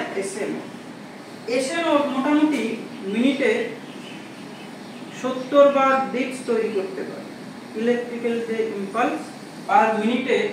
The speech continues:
এই impulse তৈরি করার ক্ষমতা প্রায় সত্তর বার। এবং এসএ নোড যে ইমপালসটা তৈরি করছে প্রায় প্রত্যেক মিনিটে প্রায় সত্তর বার, এই ইমপালসটাকে ধরেই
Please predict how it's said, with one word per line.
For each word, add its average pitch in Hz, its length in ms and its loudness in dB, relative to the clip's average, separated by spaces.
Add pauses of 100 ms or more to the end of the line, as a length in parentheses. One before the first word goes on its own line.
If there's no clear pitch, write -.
(880)
এই 208 140 6
impulse 262 420 2
তৈরি 240 200 2
করার 240 200 4
ক্ষমতা 214 320 -2 (600)
প্রায় 285 300 4
সত্তর 220 300 -4 (100)
বার। - 120 -10 (200)
এবং 269 140 -2 (280)
এসএ 269 260 0
নোড 330 200 6
যে 311 60 2 (100)
ইমপালসটা 285 420 2 (120)
তৈরি 240 260 2
করছে 254 240 2 (120)
প্রায় 220 200 2 (320)
প্রত্যেক 226 360 -2 (120)
মিনিটে 247 280 0 (120)
প্রায় 233 220 2 (140)
সত্তর 226 380 -2
বার, 170 160 4 (840)
এই 262 80 6 (120)
ইমপালসটাকে 294 720 2 (180)
ধরেই 262 260 4